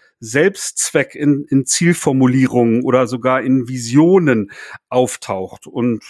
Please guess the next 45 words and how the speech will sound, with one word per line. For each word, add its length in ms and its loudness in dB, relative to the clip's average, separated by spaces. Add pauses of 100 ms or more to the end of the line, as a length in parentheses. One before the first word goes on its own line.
(120)
äh, 180 -2
ich 120 -8
hatte 160 -4
ihr 100 -2
dann 200 0
geantwortet, 500 -4
dass 100 -4
ich 80 -12
das 160 -10
Thema 260 -2
interessant 400 -6
finde 360 -4 (340)
und 120 -6
dass 160 -4
wir 80 -4
das 200 -2
mal 560 -2 (240)
in 160 -2
unser 340 4
Backlog 560 -2
für 140 -4
den 140 -2
Podcast 600 -4
aufnehmen 640 -2
und 200 -8
dazu 280 -6
mal 220 0
eine 180 -4
Episode 440 -12
aufnehmen. 420 -16
Und 240 -14
deswegen 420 -8 (400)
habe 120 -6
ich 40 -12
den 140 -4
Frank 280 -2
gebeten, 680 2
"Komm, 340 -4
lass 240 -4
mal 580 -2
gemeinsam 540 -2
über 140 -4
das 160 -6
Thema 280 -4
sprechen." 480 -16